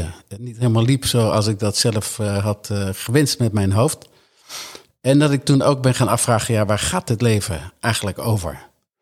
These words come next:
En wat betekent het voor mij? En wat is eigenlijk de essentie voor, eh,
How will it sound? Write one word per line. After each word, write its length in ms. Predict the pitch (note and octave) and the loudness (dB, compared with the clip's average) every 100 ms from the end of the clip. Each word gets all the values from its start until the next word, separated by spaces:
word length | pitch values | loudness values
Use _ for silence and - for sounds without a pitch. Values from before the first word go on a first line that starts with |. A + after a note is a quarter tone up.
| _ _ _ _ - _ _ _ | _ _ _ _ -20 _ _ _
En 460 | B2+ B2+ A#2+ A2 G#2 | 0 4 2 0 0
wat 320 | B2 - - - | -2 -2 -16 -16
betekent 440 | A2 C#3+ C3+ A#2 | -2 0 2 2
het 140 | A2 | 0
voor 200 | - A2 | 0 0
mij? 460 | A2+ D3 B2 F#2 B1+ | 4 4 4 0 -4
En 140 | - G#2+ | -2 0
wat 140 | A2+ | 0
is 100 | G#2+ | -2
eigenlijk 380 | G#2+ A2 G2+ G2 | -2 -4 -4 -4
de 60 | A#2 | -2
essentie 520 | - D3+ - A2+ F#2+ | 0 0 0 -2 -4
voor, 540 | - G#2+ G2+ F#2+ F#2 - | -6 -4 -4 -4 -8 -14
eh, 140 | F#2+ | -16